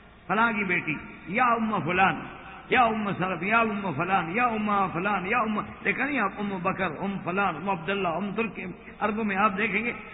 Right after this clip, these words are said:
ماں جو ہے بیٹے کے نسبت سے پکاری جائے گی۔ اس کے حوالے سے تو اسلام نے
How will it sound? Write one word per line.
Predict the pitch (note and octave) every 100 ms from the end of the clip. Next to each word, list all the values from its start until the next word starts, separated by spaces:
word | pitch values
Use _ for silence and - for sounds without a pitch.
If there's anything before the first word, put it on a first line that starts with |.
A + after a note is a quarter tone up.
| -
ماں | G#3 A3 C#4+ C#4
جو | A3 G#3+
ہے | F#3 A#3 G3+ G3+
بیٹے | G3 G3+ G#3+
کے | G3 G#3 -
نسبت | F3+ - F#3+ -
سے | E3+
پکاری | D3+ F3 F3
جائے | E3+ D#3+ D#3
گی۔ | G#3+ - - - - - - - - - - -
اس | E4 -
کے | - D#4
حوالے | F#3 A3 F#3+ G3 -
سے | F3 - - -
تو | A#3 A3 G3 F#3+ F#3+
اسلام | F#3 G3 F#3 G3 A3+ G3+
نے | E3+ A3+